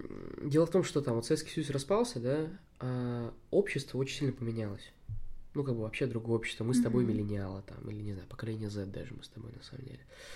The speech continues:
Speaker 1: А, мы новое общество, но люди остались старые.
Speaker 2: Да.
Speaker 1: Что в Минобразовании, что в школах, в этих завучах. Ты много видела завучей вот в традиционной государственной школе моложе пятидесяти лет?
Speaker 2: Нет, не видела
Speaker 1: Их,
Speaker 2: вообще
Speaker 1: их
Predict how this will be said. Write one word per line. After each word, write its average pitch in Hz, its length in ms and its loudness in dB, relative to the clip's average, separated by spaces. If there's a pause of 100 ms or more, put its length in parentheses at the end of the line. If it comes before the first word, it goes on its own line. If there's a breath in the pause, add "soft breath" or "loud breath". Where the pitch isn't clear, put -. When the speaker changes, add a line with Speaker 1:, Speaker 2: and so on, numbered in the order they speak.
(420 loud breath)
Speaker 1:
А, 120 800 6 (720)
мы 139 160 8
новое 139 300 12
общество, - 480 2 (160)
но 123 100 2
люди 127 240 2
остались 107 420 -4
старые. - 420 -10 (460)
Speaker 2:
Да. 247 220 -2
Speaker 1:
Что 139 340 4
в 120 120 2
Минобразовании, 131 1200 2
что - 320 -6
в - 100 -10
школах, 170 600 0
в 143 60 -2
этих 139 180 -2
завучах. 127 420 0 (560 loud breath)
Ты 160 540 0
много 202 420 6
видела 127 460 4
завучей 131 480 2
вот 107 220 -4
в - 60 -20
традиционной 113 520 -2
государственной 117 280 -4
школе 170 260 -2
моложе 117 280 -2
пятидесяти 104 480 -6
лет? 64 240 -6
Speaker 2:
Нет, 233 320 2
не 240 120 4
видела 220 300 0
Speaker 1:
Их, 208 60 0
Speaker 2:
вообще 208 340 -2
Speaker 1:
их - 60 0